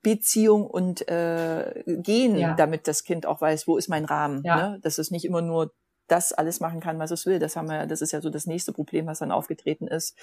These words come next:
Speaker 1: bei diesen ganzen selbstbestimmten und ich entscheide selbst, wie viel Fernsehen ich gucke als fünfjähriges Kind und wie viel Süßigkeiten ich esse. Manche Kinder können das und es gibt auch einige, die das nicht können. Und da braucht's einen Rahmen, ne? Und da auch wieder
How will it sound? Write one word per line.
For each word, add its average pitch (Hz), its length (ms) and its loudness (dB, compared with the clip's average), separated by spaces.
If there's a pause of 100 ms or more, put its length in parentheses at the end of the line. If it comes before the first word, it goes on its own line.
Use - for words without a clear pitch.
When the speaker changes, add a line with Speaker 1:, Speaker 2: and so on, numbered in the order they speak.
(360)
Speaker 1:
bei 165 120 -2
diesen 156 280 0
ganzen 156 440 -2
selbstbestimmten 156 1120 -2
und 151 240 -6
ich - 120 -8
entscheide 151 400 -2
selbst, 156 360 0
wie 160 80 -2
viel 160 160 -2
Fernsehen 156 380 -2
ich 160 100 -8
gucke 151 300 -2
als 147 240 -2
fünfjähriges 151 1000 -2
Kind 160 380 -4
und 147 380 -6
wie 147 200 -6
viel 156 240 0
Süßigkeiten 160 680 -2 (180)
ich 156 180 -6
esse. 160 280 0 (680)
Manche 165 260 0
Kinder 170 260 0
können 180 300 0
das 190 220 0
und 165 220 -4
es 165 140 -10
gibt - 260 -6
auch 151 160 -4
einige, 170 320 0
die 180 120 0
das 175 140 -2
nicht 190 160 -2
können. 147 240 -4
Und 151 80 -4
da 147 80 -2
braucht's - 440 -2
einen 156 120 -2
Rahmen, 147 500 -8
ne? 170 220 -4
Und 160 180 -10
da 156 220 0
auch 156 160 0
wieder 151 220 0